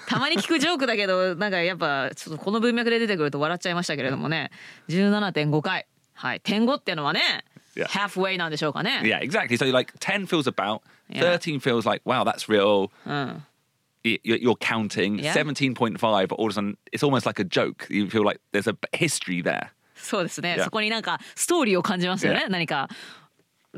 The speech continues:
Speaker 1: なんか人に話したくなるような、聞きたくなるような何かがあったんじゃないかっていう気がしてきますよ。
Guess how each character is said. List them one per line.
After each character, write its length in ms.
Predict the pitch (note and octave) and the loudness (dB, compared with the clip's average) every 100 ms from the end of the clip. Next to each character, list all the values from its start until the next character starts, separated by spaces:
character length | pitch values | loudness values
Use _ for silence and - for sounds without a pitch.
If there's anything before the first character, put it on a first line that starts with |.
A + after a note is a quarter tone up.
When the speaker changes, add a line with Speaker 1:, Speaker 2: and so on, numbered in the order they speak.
| - _ | -18 _
Speaker 1:
な 160 | F#3+ E3+ | -4 -2
ん 40 | |
か 120 | D#3+ - | -2 -2
人 260 | G3 - G#3 | -4 -2 2
に 60 | |
話 260 | F#3+ F#3+ F3+ | 2 0 -2
し 20 | |
た 80 | G3 | -2
く 80 | F3+ | -2
な 100 | E3 | 0
る 60 | |
よ 80 | D#3+ | 0
う 20 | |
な、 60 | D3+ | -2
聞 140 | - | -2
き 60 | G3+ | -4
た 120 | F#3+ | -2
く 80 | F3+ | 0
な 120 | E3 | 0
る 60 | D3+ | 0
よ 120 | D3 | 0
う 20 | |
な 100 | C#3 | 2
何 180 | E3+ F3+ | 0 0
か 100 | D3 | 0
が 100 | C#3 | -2
あ 40 | |
っ 60 | F3 | -2
た 120 | - | -4
ん 60 | D3+ | -2
じ 60 | C#3+ | 0
ゃ 40 | |
な 100 | D3+ | 0
い 60 | C#3 | -2
か 120 | D#3+ | -4
っ 40 | |
て 160 | D#3 B2 | -4 -6
い 40 | |
う 60 | C3 | -6
気 100 | - | -6
が 100 | C3+ | -6
し 40 | |
て 80 | - | -6
き 120 | C3+ | -4
ま 80 | C#3 | -4
す 100 | - | -2
よ。 180 | C#3+ G#3 | -2 -4